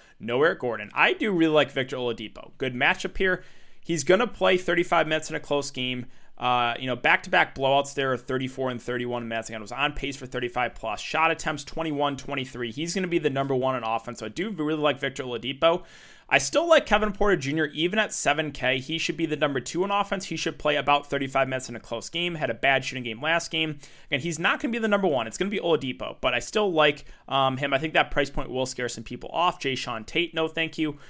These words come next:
Uh, Danuel House, Ben McLemore, both questionable. If they're both out, then it's, again, just a thinner rotation here for Houston. A guy like K J Martin,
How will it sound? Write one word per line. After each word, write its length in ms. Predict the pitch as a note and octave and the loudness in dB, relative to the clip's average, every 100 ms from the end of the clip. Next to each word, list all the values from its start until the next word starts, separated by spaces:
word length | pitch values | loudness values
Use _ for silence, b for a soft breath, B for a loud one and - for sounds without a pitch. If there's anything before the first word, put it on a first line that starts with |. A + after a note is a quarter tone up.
| B B | B B
Uh, 340 | B2+ B2+ A#2+ A#2+ | 2 4 4 0
Danuel 400 | A#2+ F3 G3+ F3+ | 4 4 4 2
House, 480 | E3+ E3+ E3 - - b b b | 4 4 4 -2 -10 b b b
Ben 180 | - E3 | 4 4
McLemore, 420 | D#3+ D#3 - D#3 | 6 4 4 -2
both 200 | C3+ D3 | 2 2
questionable. 420 | - D3 C#3 D3 C3 | 2 0 0 -2 -2
If 80 | |
they're 160 | C3 D3 | 2 2
both 240 | D3+ D3+ - | 4 2 2
out, 320 | B2+ C#3 C#3+ | 4 6 4
then 160 | B2+ B2+ | 0 0
it's, 160 | C3 - | 0 -4
again, 220 | B2+ A#2 | -4 -6
just 180 | A2 - | -6 -6
a 160 | A#2+ A2+ | -6 -8
thinner 360 | - C3+ C3 | -6 -2 0
rotation 500 | C3 B2+ - B2+ - | 2 0 -2 -4 -4
here 100 | B2+ | -6
for 120 | A#2+ | -6
Houston. 420 | A#2+ B2+ A#2+ - A#2+ | -8 -6 -6 -4 0
A 60 | |
guy 160 | B2+ D3 | 4 6
like 140 | C#3 | 4
K 240 | C3+ C#3+ C#3+ | 2 2 2
J 180 | C#3+ | 2
Martin, 540 | C3 A2+ C3 D3+ D#3+ | 0 2 0 0 -8